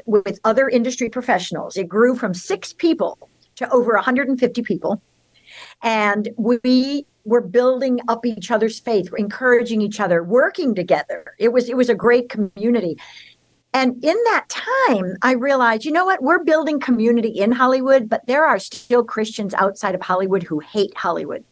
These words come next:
They think it's Satan's pit. They believe it's Sodom and Gomorrah. They're not letting young people come here because they'll lose their faith or they'll, you know, the boogeyman will get them. And so I thought,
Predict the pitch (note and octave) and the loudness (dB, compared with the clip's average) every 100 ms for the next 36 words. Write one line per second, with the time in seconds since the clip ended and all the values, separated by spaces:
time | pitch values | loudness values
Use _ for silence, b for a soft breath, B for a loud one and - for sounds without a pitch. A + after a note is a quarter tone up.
0 | _ B B B B _ - A3 G3+ G3 | _ B B B B _ 2 4 4 0
1 | A3 G#3 - - - A3 - D#3+ - - | -2 0 -4 -6 0 0 0 -6 -10 -4
2 | E4+ E4 - - B B B - A3+ A3 | 0 0 -2 -12 B B B 0 2 2
3 | G3 F#3+ F3+ - - A3 G3+ F3+ E3 F3 | 0 0 0 0 -4 0 0 0 -4 -6
4 | G3+ D#4 E4 D#4+ D#4 D4+ B B A#3 G3+ | 0 2 2 2 -2 -6 B B 0 2
5 | G#3 A3 G3+ F#3+ G3 G#3 A#3 A3+ G#3+ G3+ | 0 0 0 0 2 2 2 0 -4 -4
6 | - - D4 C#4+ C#4 B3+ B3 B3 B3 A3+ | -4 0 2 2 0 -4 0 2 2 0
7 | G3 G3 G3+ G3 B3+ B3+ C4+ A#3+ - A#3 | -2 0 0 2 0 0 -2 -2 -2 2
8 | A#3+ A#3+ A3+ F#3 G#3 G#3 F3+ - A#3 G3+ | 4 4 -2 -2 0 0 -4 -2 2 2
9 | G3+ F3+ A#3+ B3 A3 G3 F#3 F3 D#3+ E3 | 2 0 2 4 4 0 -2 -2 -4 -4
10 | F#3 F3 - F#3+ B B B B - B3 | -6 -6 -14 -14 B B B B -2 2
11 | B3 - C#4 A#3+ A#3+ A#3 A#3 B3+ D4 D#4+ | 2 0 0 2 4 2 0 0 0 -2
12 | - F#3+ F#3 - - | -2 -2 -2 -6 -14